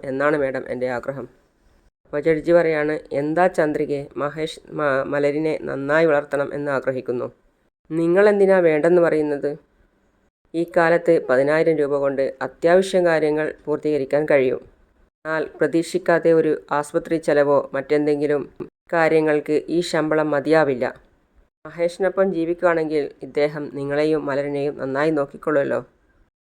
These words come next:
മാഡം പറയുന്നത് ശരിയാണ്. ചന്ദ്രികയും മോളും കഷ്ടപ്പെടരുത് എന്ന് വിചാരിച്ചിട്ടാണ് ഞാൻ എൻ്റെ ഒപ്പം വരാൻ വേണ്ടി പറയുന്നത്.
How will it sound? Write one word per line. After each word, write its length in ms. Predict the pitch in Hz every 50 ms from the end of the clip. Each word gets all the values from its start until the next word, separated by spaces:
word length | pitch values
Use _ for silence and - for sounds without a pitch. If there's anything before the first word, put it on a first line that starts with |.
| _ _ _ -
മാഡം 340 | 160 160 151 147 160 160 160
പറയുന്നത് 400 | 160 151 151 160 160 160 160 165
ശരിയാണ്. 560 | 160 - 165 139 147 151 147 143 143 139 - -
ചന്ദ്രികയും 560 | - 139 143 147 143 156 147 160 156 156 151
മോളും 300 | 151 147 147 151 147 147 - 139
കഷ്ടപ്പെടരുത് 640 | 143 - - 165 160 - 156 156 147 156 156 160 - -
എന്ന് 200 | 147 147 147 147
വിചാരിച്ചിട്ടാണ് 640 | 147 143 151 151 151 139 - 151 - - 151 151 147
ഞാൻ 180 | 147 147 147
എൻ്റെ 240 | - 131 139 135 139
ഒപ്പം 220 | 135 135 - 147 143
വരാൻ 220 | 143 139 139 143
വേണ്ടി 180 | 143 143 139 143 - 139
പറയുന്നത്. 480 | 139 135 135 135 135 131 - - -